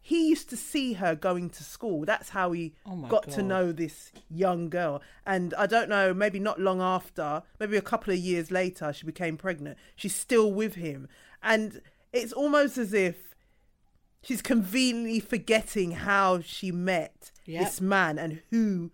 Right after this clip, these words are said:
Speaker 1: and what he is.
Speaker 2: That is crazy.
Speaker 1: Yeah, so she's in her twenties, and it's like, hold on. And apparently she was very quiet. She was a very quiet girl. She didn't have many friends.
Speaker 2: Mm.
Speaker 1: I said, "Oh, you know, congratulations." I'm thinking, "Your husband is a paedophile. Like, you've been with him since you were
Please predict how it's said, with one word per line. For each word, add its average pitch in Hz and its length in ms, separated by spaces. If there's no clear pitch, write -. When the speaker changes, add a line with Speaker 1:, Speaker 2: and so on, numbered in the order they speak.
Speaker 1:
and 170 220
what 202 400
he 214 280
is. - 380
Speaker 2:
That 175 160
is 160 100
crazy. 156 640
Speaker 1:
Yeah, 302 360
so 240 220
she's 240 160
in 254 60
her 247 80
twenties, 247 300
and 240 220
it's 247 260
like, 240 300
hold 285 240
on. 208 320
And 254 160
apparently 285 360
she 240 120
was 214 80
very 269 220
quiet. 254 560
She - 80
was 220 100
a - 20
very 262 160
quiet 220 400
girl. 180 160
She 180 80
didn't 220 100
have 190 140
many 202 180
friends. 151 480
Speaker 2:
Mm. 208 440
Speaker 1:
I 202 40
said, 359 180
"Oh, 277 140
you 254 160
know, 202 400
congratulations." 233 580
I'm 359 120
thinking, 339 260
"Your 349 140
husband 392 480
is 226 160
a 214 80
paedophile. 175 1040
Like, - 160
you've 262 100
been 339 120
with 294 120
him 277 100
since 254 220
you 254 60
were 226 80